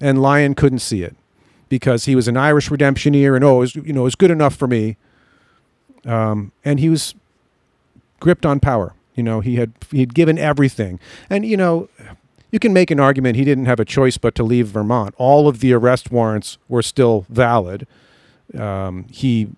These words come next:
all of the judges were Adams appointees. He was not gonna get a moment's peace. His businesses were destroyed. He was broke. They needed to relocate.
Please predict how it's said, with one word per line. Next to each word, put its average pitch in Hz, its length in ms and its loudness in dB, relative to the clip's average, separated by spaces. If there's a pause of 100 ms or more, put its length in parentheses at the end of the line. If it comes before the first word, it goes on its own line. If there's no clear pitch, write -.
(340)
all 156 300 4
of 131 100 2
the 123 100 0
judges 123 520 2
were 113 180 0
Adams 117 380 0
appointees. 110 800 -2
He 127 80 -2
was 127 140 0
not 143 200 2
gonna 123 160 0
get 113 120 0
a 107 40 -2
moment's 131 520 0
peace. 110 340 -2 (280)
His 151 120 -10
businesses 143 580 2
were 120 100 -2
destroyed. 113 500 -2
He 156 120 0
was 113 160 0
broke. 113 420 0
They 110 140 -4
needed 123 300 0
to 117 140 -2
relocate. 123 680 0